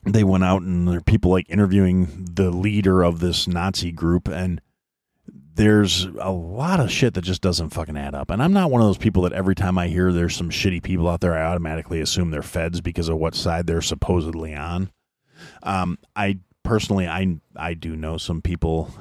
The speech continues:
in the real world that are some pretty shitty, you know, fairly racist assholes. I'm not real fond of them. They don't, that doesn't align with my core beliefs. I wouldn't call them friends, but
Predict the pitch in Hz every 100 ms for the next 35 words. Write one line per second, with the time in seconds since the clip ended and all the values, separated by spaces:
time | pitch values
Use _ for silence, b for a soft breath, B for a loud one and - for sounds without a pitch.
0 | 82 76 B 80 82 85 82 85 80 85
1 | 82 92 107 87 80 76 80 82 - 87
2 | 82 87 82 - 85 87 85 76 - _
3 | _ _ 78 90 98 - 85 104 95 80
4 | 104 - - 120 151 - 76 82 95 87
5 | 87 82 76 - _ _ _ _ - 87
6 | 85 73 - - 73 131 147 85 78 123
7 | 151 - 85 87 85 - - - 80 95
8 | 85 78 78 78 82 78 - 73 82 -
9 | 85 80 85 101 117 - 80 85 85 78
10 | 80 78 67 - - 92 107 92 104 98